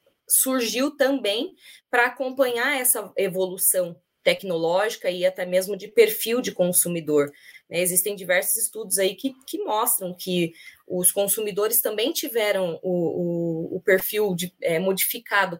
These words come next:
por conta desse, desse comportamento, e a gamificação vem aí pra acompanhar.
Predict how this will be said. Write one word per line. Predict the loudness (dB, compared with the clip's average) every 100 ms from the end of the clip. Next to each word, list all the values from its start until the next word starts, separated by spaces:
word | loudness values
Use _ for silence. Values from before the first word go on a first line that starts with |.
| -8
por | -6
conta | -2 -2 -2
desse, | 0 0 0 -2
desse | -2 -2 -2
comportamento, | -2 -6 -2 -2 0 0 0 0
e | 0
a |
gamificação | 2 -2 -2 -6 0 0 0
vem | 0 2 2
aí | -2 0
pra | 0
acompanhar. | 0 -4 -2 0 2 2